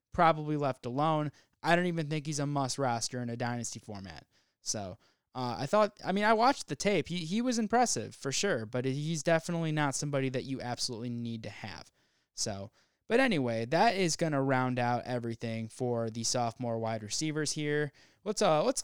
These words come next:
put these guys in order, why don't we? Let's have a little bit of fun here. I'm gonna rank every player that I've talked about during this three-part session here. So, this is my sophomore wide receiver class rankings. This is exclusive data,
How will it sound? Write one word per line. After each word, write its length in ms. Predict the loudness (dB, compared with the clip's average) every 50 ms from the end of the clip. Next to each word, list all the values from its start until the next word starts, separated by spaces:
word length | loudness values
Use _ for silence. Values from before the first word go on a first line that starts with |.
| -6 _ -6
put 100 | -4 -2
these 160 | 0 0 4
guys 300 | 6 8 8 8 6 4
in 80 | 2
order, 240 | 2 2 2 2 2
why 140 | 0 0 0
don't 200 | 0 0 -2 -2
we? 100 | -2 -2
Let's 140 | -2 2 4
have 160 | 4 4 4
a 40 | 2
little 180 | 0 0 0
bit 100 | 0 -2
of 80 | -4 -4
fun 220 | -6 -6 -6 -4
here. 160 | -6 -8 -6 -2
I'm 120 | 0 0
gonna 140 | 2 2 2
rank 460 | 0 0 2 2 2 2 0 -2 -4 -6 -2
every 340 | 0 0 2 2 0 -2
player 380 | 0 0 0 0 0 0 0 -2
that 100 | -2 -2
I've 180 | -2 -2 -2 0
talked 320 | 0 0 0 0 -2 -2
about 380 | -2 0 0 0 -2 -4 -6 -6
during 320 | -6 -4 -4 -4 -6 -8
this 160 | -8 -10 -8
three-part 480 | -4 -4 -4 -2 0 2 0 2 0 -2
session 320 | -4 -4 -4 -4 -6 -8
here. 260 | -8 -10 -12 -14 -16 -20 _ _ _ _ _ _
So, 300 | -4 -2 -2 -2 -2 -6 -14 _ _ -20 _ _ _ _ _ _ _ _ _ _ _ _ _ _
this 200 | -8 -4 -2 -2
is 100 | 0 0
my 160 | 0 0 0
sophomore 720 | 0 2 4 6 8 8 8 6 4 0 0 0 2 2 4
wide 200 | 4 2 2 2
receiver 380 | -2 -2 -2 -2 -2 -2 -4
class 340 | 0 2 4 4 4 4 0
rankings. 680 | -2 -2 0 0 0 0 0 0 0 0 0 -2 -4 -4 -6 _ _ _ _ _ _ _ _
This 140 | -8 -6 -4
is 80 | -2 -2
exclusive 800 | -2 0 0 -2 -2 0 4 6 8 8 8 6 4 2 4
data, 400 | 2 2 2 2 -2 -4 -4 -6